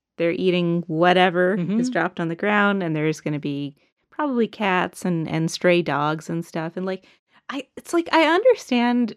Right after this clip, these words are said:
Speaker 1: uh, the idea is probably, like, you, you wanna look at the animal and see, "Okay, that's a healthy looking pig. It looks like it has about as much pork as I want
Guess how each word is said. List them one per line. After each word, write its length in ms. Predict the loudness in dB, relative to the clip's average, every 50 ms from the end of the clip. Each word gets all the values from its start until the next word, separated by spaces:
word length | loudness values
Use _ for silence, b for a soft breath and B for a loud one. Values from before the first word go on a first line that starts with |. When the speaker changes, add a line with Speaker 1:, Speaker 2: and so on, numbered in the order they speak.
| _ -4
Speaker 1:
uh, 280 | -2 -2 -2 -2 -4 -6 -8 -14 _ _
the 140 | _ -4 -2
idea 280 | -2 -2 0 0 0 2
is 140 | 2 0 -2
probably, 400 | 0 0 0 0 2 0 2 2
like, 220 | 2 2 0 2
you, 160 | 2 2 2 2
you 160 | 0 -2 0
wanna 220 | 0 0 2 2 2
look 260 | 4 4 4 4 2
at 60 | 0
the 120 | 2 2
animal 340 | 2 2 0 -2 -4 -4 -4
and 120 | -4 -4 -6
see, 260 | -2 0 2 2 4 2
"Okay, 240 | 0 -2 -2 -2
that's 240 | -2 0 -2 -2 -2
a 60 | -4 -2
healthy 340 | 0 0 0 2 0 0 0
looking 300 | 0 -2 -4 -6 -6 -4
pig. 400 | -2 0 2 2 0 0 -2 -4
It 80 | -4
looks 240 | -4 -4 -4 -4 -6
like 160 | -8 -4 -4
it 80 | -4 -4
has 320 | -2 0 0 0 0 -2
about 240 | -4 -2 -2 -2 -2
as 160 | -4 -6 -6
much 200 | -8 -8 -8 -8
pork 320 | -6 -2 -2 -2 -2 -4 -6
as 120 | -8 -6
I 100 | -4 -2
want 320 | 0 0 0 0 -2 -4